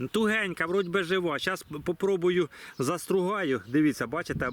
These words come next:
Ну, ось о, я його тільки що розмотав. Ну, бачите, сухе, да? Бо, ну, живлення ж не було. Щас я попробую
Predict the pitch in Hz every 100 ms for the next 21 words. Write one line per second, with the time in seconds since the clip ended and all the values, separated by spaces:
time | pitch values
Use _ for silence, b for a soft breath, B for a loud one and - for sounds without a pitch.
0 | 131 175 190 160 160 175 175 175 175 160
1 | 156 139 - 127 123 156 156 180 175 135
2 | 151 170 165 135 - 123 170 - 147 107
3 | 143 123 B B B B B 117 151 147
4 | 135 156 127 110 113 196 196 139 131 120
5 | 143 143 185 240 180 B B B - 185
6 | 196 - 190 170 - - 165 185 196 175
7 | 180 151